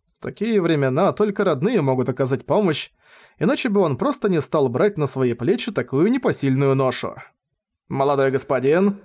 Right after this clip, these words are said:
оставьте это дело мне. Ван Джен, ты должен понимать ситуацию, не в твоих силах решить наши проблемы, так что искренне надеюсь, что ты в это время сможешь позаботиться об этом ребенке".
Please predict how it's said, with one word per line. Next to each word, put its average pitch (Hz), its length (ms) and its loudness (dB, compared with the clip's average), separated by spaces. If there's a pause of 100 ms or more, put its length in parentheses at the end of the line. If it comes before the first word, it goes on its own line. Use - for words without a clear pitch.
(140)
оставьте 143 580 0
это 262 120 0
дело 147 220 2
мне. 139 420 -2 (380)
Ван 143 240 -2
Джен, 170 400 2 (320)
ты 147 100 0
должен 165 360 0
понимать 160 340 0
ситуацию, 165 720 0 (260)
не 170 200 0
в - 40 -2
твоих 208 340 0
силах 139 300 -2
решить 135 300 -2
наши 135 200 -2
проблемы, 156 600 0 (260)
так 320 140 -2
что - 160 -2
искренне 185 480 -2
надеюсь, 156 400 2
что - 160 -2
ты 240 180 -2
в 170 40 2
это 160 160 2
время 156 320 2
сможешь 151 460 -2
позаботиться 151 600 0
об 147 120 0
этом 160 180 0
ребенке". 135 580 0